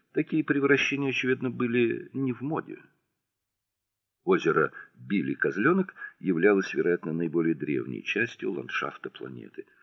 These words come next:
Оно передвигалось только дважды за последние пятьдесят тысяч лет.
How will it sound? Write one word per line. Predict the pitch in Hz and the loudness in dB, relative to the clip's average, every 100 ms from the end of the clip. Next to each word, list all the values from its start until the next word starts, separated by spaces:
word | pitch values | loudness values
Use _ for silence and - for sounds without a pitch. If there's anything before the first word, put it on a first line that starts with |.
| - _ | -20 _
Оно | 120 139 139 120 - _ | 2 6 6 2 -4 _
передвигалось | - 117 113 113 120 120 - | 2 2 2 6 8 6 4
только | 120 - 101 | 0 2 0
дважды | 85 80 147 80 71 | 2 6 8 8 0
за | 69 73 | -6 -4
последние | 90 - 123 113 87 - _ | -4 -2 -2 0 -2 -4 _
пятьдесят | 80 69 76 98 - | -12 -8 -2 -2 -2
тысяч | 71 - - | -10 -10 -10
лет. | 53 60 | -4 -4